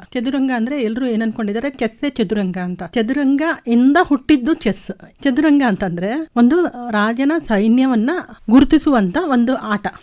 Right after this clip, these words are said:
ರಾಜನ ಸೈನ್ಯದಲ್ಲಿ ಹೇಗೆ ಮಂತ್ರಿ, ಪದಾತಿ ಅಥವಾ ಗಜ ಎಲ್ಲ ಇರುತ್ತೆ, ಹಾಗೆ ಇಲ್ಲೂ ಇತ್ತು.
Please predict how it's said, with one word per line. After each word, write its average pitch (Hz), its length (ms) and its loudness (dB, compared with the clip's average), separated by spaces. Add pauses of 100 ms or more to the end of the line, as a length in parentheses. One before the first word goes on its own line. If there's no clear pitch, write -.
(280)
ರಾಜನ 247 340 2
ಸೈನ್ಯದಲ್ಲಿ 240 640 0
ಹೇಗೆ 220 400 0
ಮಂತ್ರಿ, 214 480 0
ಪದಾತಿ 208 600 -2
ಅಥವಾ 208 300 -2
ಗಜ 196 240 0
ಎಲ್ಲ 208 280 0
ಇರುತ್ತೆ, 190 400 -4
ಹಾಗೆ 285 560 -2
ಇಲ್ಲೂ 262 360 2
ಇತ್ತು. - 420 -2